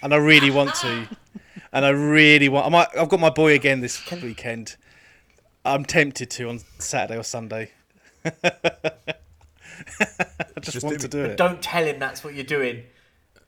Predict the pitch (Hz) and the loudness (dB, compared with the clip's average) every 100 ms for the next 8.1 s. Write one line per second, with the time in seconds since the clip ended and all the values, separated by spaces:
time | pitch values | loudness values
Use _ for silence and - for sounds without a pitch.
0 | _ _ 135 160 101 151 156 131 127 123 | _ _ -8 -8 -6 -6 -6 -8 -10 -10
1 | 120 110 104 90 - - 107 156 151 151 | -10 -12 -12 -20 -20 -20 -16 -14 -12 -12
2 | 127 131 113 110 107 113 131 85 73 - | -10 -12 -12 -12 -10 -10 -12 -14 -16 -20
3 | _ _ _ _ _ _ _ _ _ _ | _ _ _ _ _ _ _ _ _ _
4 | - _ - 185 240 247 208 196 220 196 | -20 _ -12 -4 0 0 -2 -6 -6 -4
5 | 127 113 113 92 101 101 107 _ 143 156 | -4 -4 -10 -12 -12 -14 -16 _ -14 2
6 | 240 185 170 180 143 110 110 92 101 120 | 2 2 -4 -4 -4 -6 -8 -14 -14 -12
7 | 131 127 113 101 135 180 165 - 147 104 | -12 -8 -8 -6 -6 -4 -6 -6 -8 -8
8 | 95 | -16